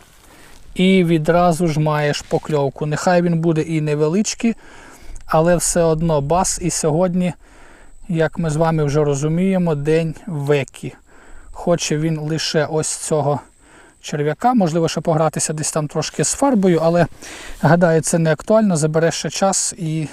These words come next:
може бути невиправдано. Ось такий невеличкий чудовий басик. <clears throat> Звісно ж, його ми відпустимо. Ну,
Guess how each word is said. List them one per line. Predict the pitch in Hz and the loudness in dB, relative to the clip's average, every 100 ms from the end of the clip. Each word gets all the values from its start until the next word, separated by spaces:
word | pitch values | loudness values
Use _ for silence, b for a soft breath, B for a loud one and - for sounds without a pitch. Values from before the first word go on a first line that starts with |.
| B B | B B
може | 185 160 156 151 | -4 -2 0 0
бути | 151 156 165 | -2 -4 -2
невиправдано. | 151 151 135 143 139 139 165 | 0 0 -2 -4 -6 -4 0
Ось | 233 - | 0 0
такий | 185 180 | -2 -2
невеличкий | 165 170 170 - - | 0 0 0 -4 -8
чудовий | 175 156 147 147 | -2 0 0 2
басик. | 220 247 247 - B B B B B B B - | 0 0 -4 -8 B B B B B B B 4
<clears throat> | 220 233 - 269 214 | 6 6 6 4 4
Звісно | 170 196 180 | 2 -2 -2
ж, | 156 | 2
його | 160 165 | 4 4
ми | 147 | 2
відпустимо. | 143 143 - 277 - 233 233 - - - - - _ _ - - - - B B B B B B | -2 0 2 2 6 6 6 2 -8 -18 -20 -20 _ _ -20 -20 -20 -20 B B B B B B
Ну, | 175 196 247 | 4 6 6